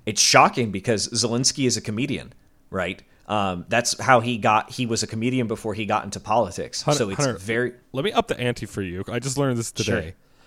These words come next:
Speaker 2: In
Speaker 1: Sure.
Speaker 2: the Ukrainian dub of Paddington Bear two,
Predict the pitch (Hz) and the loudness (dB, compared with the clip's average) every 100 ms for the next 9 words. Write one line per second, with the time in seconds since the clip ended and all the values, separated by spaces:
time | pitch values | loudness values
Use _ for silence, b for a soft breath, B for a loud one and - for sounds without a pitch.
0 | b b - 139 135 123 127 - - 135 | b b 0 2 2 2 0 0 0 0
1 | 170 185 135 104 120 113 95 - - 113 | 2 0 2 2 4 4 0 -6 -2 0
2 | 107 - - - 120 113 127 135 - 131 | -2 -8 -8 -4 -2 0 -2 -4 -2 -2
3 | 110 104 104 107 104 - 107 104 127 165 | -2 -2 0 2 0 -2 0 0 0 -4